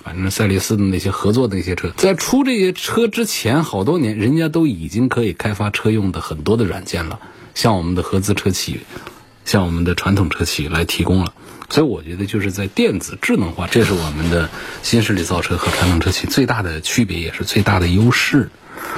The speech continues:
另外一点呢，就是新势力造车往往就是专门为电动车来做平台，但我们的传统车企呢，转身呢，体态太庞大了嘛，转身不方便，但是呢，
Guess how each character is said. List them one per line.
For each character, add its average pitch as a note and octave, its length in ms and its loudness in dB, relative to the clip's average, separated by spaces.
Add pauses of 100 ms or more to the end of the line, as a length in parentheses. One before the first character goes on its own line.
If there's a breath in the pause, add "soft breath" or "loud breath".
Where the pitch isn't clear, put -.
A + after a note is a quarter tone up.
(100)
另 D3 180 4
外 B2+ 120 0
一 G#2 80 0
点 F2 180 -6
呢， D#2 140 -12
就 F2 80 -6
是 - 100 -12
新 D3 200 2
势 D3 80 -4
力 B2 80 0
造 G2 180 -2
车 F#2+ 140 0
往 E2+ 180 2
往 E2+ 160 0
就 E2+ 140 -4
是 - 180 -8 (360 loud breath)
专 C3+ 140 4
门 G2+ 160 0
为 F#2 120 -2
电 F#2+ 240 0
动 D#2 160 -8
车 - 160 -6
来 D#2 100 -4
做 D#2+ 160 -4
平 E2+ 220 -6
台， - 280 -6 (120)
但 C#3+ 180 4
我 F2+ 80 0
们 F2 140 0
的 A2 60 2
传 B2+ 200 2
统 G#2+ 160 0
车 G#2 140 0
企 F#2 200 -2
呢， E2 220 -4 (680 loud breath)
转 E2+ 200 0
身 C#3+ 220 2
呢， C#3 140 0 (120)
体 - 200 -2
态 C#3 200 0
太 - 160 -2
庞 G#2 320 0
大 - 200 -2
了 E2+ 60 -8
嘛， E2 80 -12 (580 loud breath)
转 F#2 200 2
身 B2+ 380 2
不 A2+ 80 -2
方 C3+ 280 2
便， B2 240 0 (400 loud breath)
但 C#3 180 2
是 B2+ 140 2
呢， A2 220 0